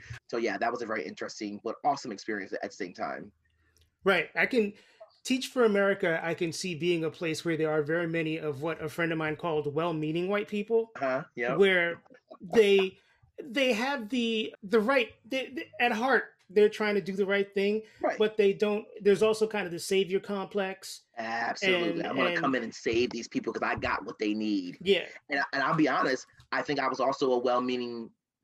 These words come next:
Speaker 1: privileged Black person coming in thinking that I had what these Black kids needed.
Speaker 2: Right.
Speaker 1: And little did I know, my kids were like, "Yeah, no, you may have come from a similar experience. You don't understand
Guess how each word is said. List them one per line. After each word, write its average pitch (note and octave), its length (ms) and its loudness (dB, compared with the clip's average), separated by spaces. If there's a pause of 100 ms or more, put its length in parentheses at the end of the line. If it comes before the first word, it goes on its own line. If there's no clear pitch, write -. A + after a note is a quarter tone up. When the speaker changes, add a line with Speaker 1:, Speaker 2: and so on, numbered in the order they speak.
Speaker 1:
privileged C3 440 -2
Black C3 240 -2
person - 420 -2
coming A#2 240 -2
in G2+ 140 -4
thinking A2 320 -4
that G#2+ 100 -6
I A2+ 120 -2
had A2 300 -2
what A2 140 -8
these A2+ 240 -10
Black A2 300 -8
kids G#2+ 240 -6
needed. A#2 380 -6 (300)
Speaker 2:
Right. D3+ 160 -4
Speaker 1:
And A#2+ 160 -4
little B2+ 160 2
did B2 140 -4
I A2+ 140 0
know, B2 320 2
my A#2 160 -2
kids B2+ 240 -4
were B2 80 -4
like, A2 180 0
"Yeah, B2 200 0
no, B2+ 180 0
you A#2+ 180 -4
may E3+ 140 -2
have E3 180 -4
come D#3 260 -2
from C3+ 200 -4
a B2 40 -2
similar B2+ 420 -2
experience. A#2 580 -2 (260)
You B2 120 -8
don't C#3+ 120 0
understand A#2 380 -6